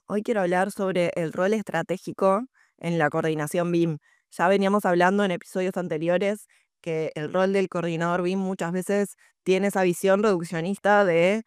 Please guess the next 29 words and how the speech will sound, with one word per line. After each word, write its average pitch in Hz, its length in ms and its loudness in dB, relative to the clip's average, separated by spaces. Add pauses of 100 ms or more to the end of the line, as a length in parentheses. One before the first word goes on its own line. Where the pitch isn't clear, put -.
(300)
atarlo 185 520 0
solamente 185 580 0
a 185 80 4
la 160 80 4
parte 170 340 0
técnica 175 540 2
o 175 80 4
a 160 60 4
la 156 120 -2
parte 160 260 -2
del 160 340 -4
dominio 165 340 -4
de 175 80 -6
un 165 60 -10
software 170 520 -4
o 170 160 -4
solamente 175 460 -4
a 190 60 0
un 180 100 -4
clash 165 280 -6
detection, 170 540 -6
cuando 151 260 -4
en 143 60 -8
realidad 156 520 0 (680)
es 165 140 -2
mucho 185 320 2
más 165 180 0
que 180 180 -2
eso. 170 340 -6